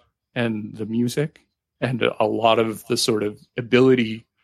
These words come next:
to do the writing and editing of the stuff. You know, we, we all split the writing as evenly as possible, but they were able to be the kind of constant eye on the bigger,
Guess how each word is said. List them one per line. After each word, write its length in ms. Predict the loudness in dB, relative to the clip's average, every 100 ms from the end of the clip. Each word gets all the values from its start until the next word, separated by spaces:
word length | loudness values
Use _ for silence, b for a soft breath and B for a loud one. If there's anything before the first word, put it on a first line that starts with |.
| _ _ _ _ _
to 140 | -2 2
do 180 | 4
the 100 | 4
writing 420 | 4 4 2 0 -2
and 100 | -2
editing 480 | -2 -4 -8 -16 -20 _ _ _
of 200 | -2 -2
the 120 | -6
stuff. 560 | -8 -6 -8 -8 -20 _ _
You 120 | -16
know, 80 | -12
we, 280 | -8 0 0
we 200 | 2 4
all 480 | 6 6 6 4 -2 b b b
split 500 | -4 -2 2 2 2
the 140 | -4 -2
writing 560 | 2 2 2 -4 -10 _ _ _ _ _ _
as 200 | -2 0
evenly 380 | 0 0 0 0
as 120 | -4
possible, 720 | 0 2 2 -2 -2 -4 -4 -12 b b b b
but 140 | 0 2
they 120 | 4
were 160 | 4 4
able 340 | 2 2 -2
to 420 | -4 -8 -10 -12 -18 _ _ _ _
be 180 | 0 2
the 140 | 2
kind 300 | 0 -4 -2
of 160 | -4 -6
constant 640 | -2 0 0 -2 -4 -6 -8 _ 0
eye 400 | 2 2 0 -2 -6
on 360 | -8 -8 -8 -10
the 80 | -10
bigger, 560 | -6 -6 -6 -10 -12